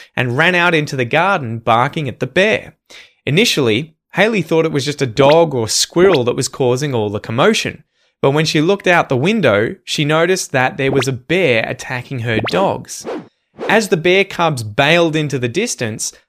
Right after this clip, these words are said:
the mother bear was seen balancing on the fence, scooping up the smallest of Haley's dogs. Before she had time to think, Haley ran out of her house and punched the mother bear off the fence in order to save her dog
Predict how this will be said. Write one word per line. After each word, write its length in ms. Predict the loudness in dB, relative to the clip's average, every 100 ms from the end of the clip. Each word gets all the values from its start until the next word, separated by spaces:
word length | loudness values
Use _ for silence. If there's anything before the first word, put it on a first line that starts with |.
| _
the 80 | -2
mother 320 | 2 2 2
bear 400 | 4 4 4 2
was 220 | 0 -2
seen 320 | 0 0 0 -4 _
balancing 580 | 0 2 2 0 0 0
on 160 | 0
the 80 | -2
fence, 440 | -4 -4 -4 -2 -4
scooping 680 | -4 -4 0 0 0 -2 0
up 360 | -2 -2 -8 _ _ _
the 100 | -4
smallest 600 | -2 0 2 2 0 -2
of 120 | -4
Haley's 460 | -4 -4 -2 -4 -6
dogs. 600 | 0 0 0 -6 -12 -14 _ _ -20 _ _
Before 340 | -6 2 4 4
she 180 | 4
had 200 | 2 2
time 340 | -2 -6 -4 -4
to 100 | -4
think, 480 | -4 -2 -2 -4 -14 _ _ -4
Haley 340 | 0 2 0
ran 280 | 0 0 2
out 160 | 2 2
of 80 | 2
her 140 | 0
house 560 | 0 -2 -2 -4 -8 -14 -20 _ _
and 240 | -4 -4
punched 480 | -8 2 4 6 4
the 60 | 0
mother 320 | -2 0 -2
bear 540 | -2 0 0 0 -2 -2
off 340 | 0 0 -2 -4
the 100 | -4
fence 580 | 0 2 2 0 -6 -10 -14 -8
in 120 | -4 2
order 200 | 2 2
to 80 |
save 360 | -2 2 2 2
her 160 | 2 2
dog 420 | 2 4 4